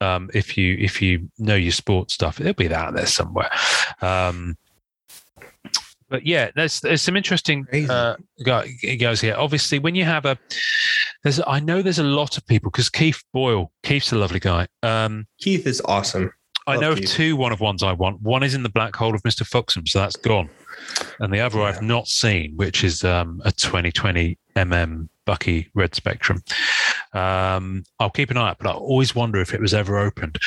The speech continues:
Speaker 1: So there, there's two things here. First of all, sealed.
Speaker 2: Yes.
Speaker 1: There's a lot of sealed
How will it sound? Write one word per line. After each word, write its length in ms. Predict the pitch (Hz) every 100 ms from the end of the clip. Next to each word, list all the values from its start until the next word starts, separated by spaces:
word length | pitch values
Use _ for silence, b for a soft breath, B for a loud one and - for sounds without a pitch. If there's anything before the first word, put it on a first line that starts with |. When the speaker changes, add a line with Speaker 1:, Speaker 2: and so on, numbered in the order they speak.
| B B
Speaker 1:
So 220 | 107 107 -
there, 180 | 113 110
there's 200 | 107 107
two 200 | - 151
things 340 | 127 131 107 -
here. 180 | 82
First 260 | 80 131 123
of 60 | 98
all, 100 | 87 B B B B
sealed. 400 | - 156 127 -
Speaker 2:
Yes. 420 | 87 98 - -
Speaker 1:
There's 160 | 127 123
a 40 |
lot 320 | 127 131 180 131
of 100 | -
sealed 340 | - 165